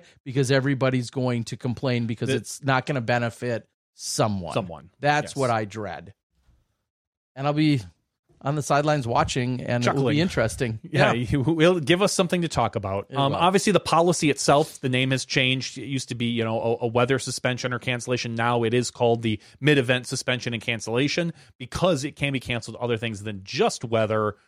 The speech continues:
Speaker 2: Uh, they were saying for flooding, uh, things like, you know, slicked ground, high winds in woody conditions.
Speaker 1: There could be, there could
Speaker 2: You
Speaker 1: be
Speaker 2: know.
Speaker 1: a, a bomb threat in the area.
Speaker 2: Y-,
Speaker 1: I mean,
Speaker 2: correct.
Speaker 1: anything
Speaker 2: There's,
Speaker 1: could happen.
Speaker 2: there's a, there's a lot of things, just more or less safety concerns, heat related.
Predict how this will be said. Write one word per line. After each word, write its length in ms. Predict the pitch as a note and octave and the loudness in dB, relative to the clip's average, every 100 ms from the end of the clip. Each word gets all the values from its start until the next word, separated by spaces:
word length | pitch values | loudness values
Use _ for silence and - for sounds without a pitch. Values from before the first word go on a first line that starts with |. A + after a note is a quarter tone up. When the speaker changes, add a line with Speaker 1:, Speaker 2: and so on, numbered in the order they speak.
| _ _ _ | _ _ _
Speaker 2:
Uh, 180 | B2 A2 - | -6 -6 -4
they 120 | C#3 | -2
were 100 | B2 | -2
saying 240 | - B2+ A#2 | 0 -2 -4
for 120 | - | -10
flooding, 720 | - D3+ D3+ D#3 D3+ D3 D3+ - _ _ | -4 2 4 6 4 0 -4 -8 _ _
uh, 240 | A#2+ A2+ G#2+ - _ _ _ _ _ _ _ | -4 -2 -2 -6 _ _ _ _ _ _ _
things 240 | D3+ C3 A2+ | -6 -4 0
like, 280 | A#2+ G#2+ | 0 -2
you 120 | C3+ A2+ | -6 -6
know, 60 | |
slicked 360 | A2 - D#3+ - | -4 0 0 2
ground, 280 | C#3+ C#3 C3 | 2 2 0
high 240 | - D#3+ | 0 2
winds 560 | D3+ C#3 D3 D3+ E3 C3+ | 2 2 2 2 0 -2
in 160 | B2+ | -2
woody 200 | B2+ C3+ | 0 0
conditions. 720 | B2+ B2+ C#3 C3+ D3+ C#3 C#3+ - | 0 -2 -2 -2 -2 -2 -6 -6
Speaker 1:
There 140 | G#3 G3+ | -2 -2
could 240 | - G#3+ | 2 2
be, 220 | A3 A3+ | 2 -2
there 160 | E3+ G#3 | 0 0
could 60 | - | 2
Speaker 2:
You 40 | |
Speaker 1:
be 140 | A3 A3 | 2 4
Speaker 2:
know. 400 | A3 G3+ F3+ F3 | 4 2 -2 -2
Speaker 1:
a, 60 | G#3+ | 0
a 40 | |
bomb 400 | F3 D#3+ F#3+ B3 | 2 4 4 4
threat 320 | - E3+ C3 | 2 4 4
in 120 | C3 A#2+ | 2 0
the 60 | |
area. 260 | A2 G#2+ G2+ | 0 0 0
Speaker 2:
Y-, 40 | |
Speaker 1:
I 80 | C3 | 2
mean, 140 | D#3 D#3+ | 4 6
Speaker 2:
correct. 100 | F#3+ | 6
Speaker 1:
anything 280 | G#3 D3+ B2 | 4 4 2
Speaker 2:
There's, 140 | A2 | 2
Speaker 1:
could 60 | G#2+ | 0
happen. 260 | F2+ F#2+ | -2 -4
Speaker 2:
there's 140 | A#2+ C3 | 0 2
a, 140 | B2+ - | 0 0
there's 140 | A#2+ | 0
a 60 | A2 | 2
lot 180 | A#2+ B2+ | 2 2
of 80 | |
things, 140 | A#2+ A2 | 0 -2
just 180 | E3 A3 | -2 2
more 180 | B3 | 4
or 40 | A#3 | 4
less 200 | F#3 - | 4 2
safety 440 | - C#3 B2 B2+ | 2 2 0 -4
concerns, 640 | B2 A#2 - A#2+ A#2 A2+ - | -4 -6 -2 0 0 -2 -6
heat 300 | - D#3+ - | -4 -4 0
related. 720 | D3 C#3 C3 B2 A#2+ A#2 A2+ | 2 4 4 4 4 4 0